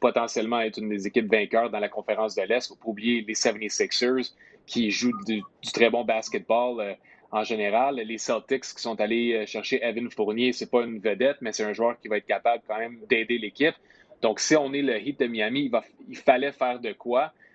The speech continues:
Euh, en, puis l'affaire qui est intéressante, comme Max le mentionne,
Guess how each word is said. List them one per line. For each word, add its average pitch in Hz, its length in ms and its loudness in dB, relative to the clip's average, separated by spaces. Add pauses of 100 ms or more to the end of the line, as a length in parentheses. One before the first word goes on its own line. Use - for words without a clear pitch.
(160)
Euh, 110 60 2
en, 110 240 0 (540)
puis 120 80 -12
l'affaire 135 260 2
qui 139 60 -2
est 120 100 0
intéressante, 110 520 -2
comme 110 140 -2
Max 123 280 -2
le 113 80 -2
mentionne, 127 500 -2